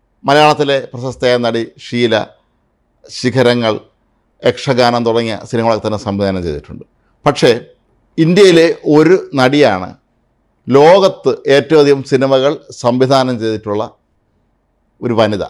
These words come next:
അല്ലെങ്കിൽ വനിതാ സംവിധായിക. നാൽപത്തിയേഴ് സിനിമകൾ സംവിധാനം ചെയ്ത ഒരു സംവിധായിക നമുക്കുണ്ട്. അവരുടെ പേര് പറഞ്ഞാലും നമുക്കെല്ലാവർക്കും അറിയാം. അവരെക്കുറിച്ച് മലയാളികൾക്ക് ഒരുപാട്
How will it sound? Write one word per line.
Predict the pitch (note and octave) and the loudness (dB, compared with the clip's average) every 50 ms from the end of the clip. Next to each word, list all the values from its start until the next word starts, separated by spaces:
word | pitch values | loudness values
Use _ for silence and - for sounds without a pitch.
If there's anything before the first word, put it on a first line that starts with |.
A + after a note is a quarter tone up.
| - | -10
അല്ലെങ്കിൽ | - A#2 B2 B2 A#2+ | -8 -6 -4 -2 0
വനിതാ | A#2+ B2+ B2+ C#3 C#3+ B2 - | 0 2 4 4 2 2 0
സംവിധായിക. | A2+ A2+ A#2 A2 A2 F2+ D2 C#2 - - - _ _ _ _ _ _ _ _ _ _ - | -4 -4 -4 -2 -2 -4 -4 -6 -10 -18 -20 _ _ _ _ _ _ _ _ _ _ -2
നാൽപത്തിയേഴ് | B2 C3+ D3 E3 D#3+ D#3+ - - F3 E3+ - - E3+ D3+ C#3 C#3 C#3+ C#3+ D3 C3 - - | 0 0 0 0 -2 -4 -2 -2 -2 -2 0 0 2 4 4 4 2 0 -2 -6 -8 -8
സിനിമകൾ | B2+ A#2+ B2+ B2+ A#2+ A#2+ A#2 - - | -6 -4 -2 -2 -2 -4 -4 -6 -8
സംവിധാനം | G#2+ A2+ A2+ A#2 A#2+ A#2 A#2 A#2 A2+ A2 | -6 -6 -4 -2 -2 -2 -2 -4 -4 -4
ചെയ്ത | A2 G#2+ G#2 A2 A#2 - _ _ _ _ _ _ - A2 | -4 -4 -4 -4 -8 -10 _ _ _ _ _ _ -4 -2
ഒരു | A2+ A#2+ - - - _ _ _ - - | -2 -2 -4 -8 -12 _ _ _ -12 -8
സംവിധായിക | A2+ A2 A#2 B2+ B2+ C#3 B2+ A#2 G#2+ F#2+ F#2+ F#2+ F#2+ - _ - G2 | -4 0 0 0 2 4 2 2 2 2 -2 -4 -6 -6 _ -12 -10
നമുക്കുണ്ട്. | F#2 F#2+ F#2 - F2 E2 D#2 - - _ _ _ _ _ _ _ _ _ _ _ _ _ _ _ _ _ _ _ - - | -8 -8 -8 -8 -10 -14 -14 -14 -18 _ _ _ _ _ _ _ _ _ _ _ _ _ _ _ _ _ _ _ -4 0
അവരുടെ | C3 C#3 C#3 C#3+ C#3+ C#3+ - - | 2 2 4 2 0 0 0 2
പേര് | D3+ D3+ D#3+ E3+ F#3+ G3 G3 - - _ _ - | 4 6 6 6 4 2 0 -2 -10 _ _ -4
പറഞ്ഞാലും | D3 C#3 C#3 C#3 C#3 C3+ C3+ C3+ B2+ B2+ | -2 -2 0 0 0 0 0 0 -2 -2
നമുക്കെല്ലാവർക്കും | B2+ B2+ A2+ B2+ A#2+ B2 A#2+ A#2 A2+ - A#2 G#2+ | -4 -2 -2 0 0 2 0 0 0 -2 -2 -2
അറിയാം. | G#2 G#2+ G#2+ G#2 G#2+ - _ _ _ _ _ _ _ _ _ _ _ _ _ _ - B2 | 0 0 -2 -4 -4 -8 _ _ _ _ _ _ _ _ _ _ _ _ _ _ -4 -4
അവരെക്കുറിച്ച് | B2+ C3+ C#3 C3 - C3 C3 B2 - C3+ B2+ C3 - _ _ _ _ _ _ _ - - | -2 -2 -2 -4 -4 -8 -8 -6 -4 -6 -6 -6 -8 _ _ _ _ _ _ _ -4 0
മലയാളികൾക്ക് | C3 C#3 D3 D#3+ D#3+ D#3 D3+ B2 D3 D3 | 2 4 6 6 6 4 4 4 4 4
ഒരുപാട് | D#3 D#3+ F3 F3+ F3+ F3+ | 4 6 4 4 4 4